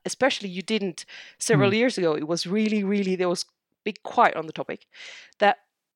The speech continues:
Speaker 1: we really need nuclear. They were talking about increasing nuclear together, using lots of technologies, but nuclear was a big part of it, not shutting it down, which was ma-,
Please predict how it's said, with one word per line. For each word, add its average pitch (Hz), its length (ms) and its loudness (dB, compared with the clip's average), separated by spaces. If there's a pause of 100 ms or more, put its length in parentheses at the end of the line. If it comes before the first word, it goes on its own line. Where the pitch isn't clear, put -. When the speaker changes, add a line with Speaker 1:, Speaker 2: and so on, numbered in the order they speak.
(140)
Speaker 1:
we 226 160 -2
really 254 320 2
need 254 220 0
nuclear. 208 500 -4 (540)
They 254 240 2
were 311 140 0
talking 185 300 -2
about 160 340 0
increasing 208 720 0
nuclear - 460 -6 (600)
together, 214 560 2
using 233 380 0
lots 240 220 2
of 311 60 -8
technologies, 262 520 -2
but - 240 0
nuclear 214 320 -2
was 196 120 -2
a 175 40 -12
big 180 120 -6
part 277 200 0
of 175 80 -2
it, 196 140 -8 (720)
not 254 520 0 (340)
shutting 220 440 -2
it 196 120 -6
down, 180 320 4
which 175 200 -12
was 196 140 -12
ma-, 214 200 2